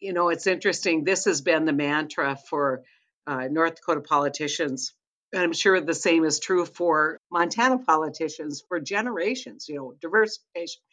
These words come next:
Let's get serious about it. Let's, let's find out why we haven't been successful in the past, past. Quit doing what hasn't been successful and start moving forward with real plans.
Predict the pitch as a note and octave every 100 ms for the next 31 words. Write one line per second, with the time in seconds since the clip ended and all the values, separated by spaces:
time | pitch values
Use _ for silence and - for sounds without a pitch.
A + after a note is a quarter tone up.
0 | _ _ B3 B3+ F#4 C4 - F#3 A3 G#3
1 | - C3 C3 - F3+ F#3+ - - A3 A3
2 | - G#3+ G3+ F#3+ F3 C#3 D3 D#3 D#3+ D3
3 | _ _ - F#3 F#3+ E3 D#3 E3 D#3 E3+
4 | - - D3+ - D#3+ D3 C#3+ C#3+ C#3+ C#3+
5 | _ - _ - C#3 _ D#3+ D#3 - -
6 | _ _ - A3 D#3+ F3 G3 G3 F3+ E3
7 | - D3+ D#3 D#3 D3 D3+ C#3+ C3+ - D3
8 | C#3+ F3+ E3+ - - _ - - G3+ F3+
9 | F#3 F#3+ F3+ D3+ - E3 F#3+ D#3+ C#3+ C#3+
10 | D#3 C#3+ _ F3 G3+ F#3+ - C#3 B2+ -
11 | -